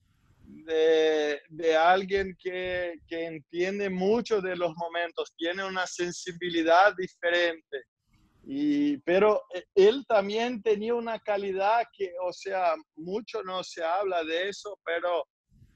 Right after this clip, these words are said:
un tolerancia al dolor. Él, él así so-, soportaba mucho.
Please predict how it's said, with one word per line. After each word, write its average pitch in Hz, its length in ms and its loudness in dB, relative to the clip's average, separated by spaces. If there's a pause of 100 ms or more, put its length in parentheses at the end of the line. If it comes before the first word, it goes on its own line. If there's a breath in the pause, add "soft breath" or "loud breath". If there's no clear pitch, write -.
un 175 340 -6
tolerancia 180 960 4
al 165 260 4
dolor. 160 560 2 (220)
Él, 151 340 -2
él 175 280 2
así 175 460 2
so-, 170 300 -8
soportaba 160 800 -2
mucho. 170 600 2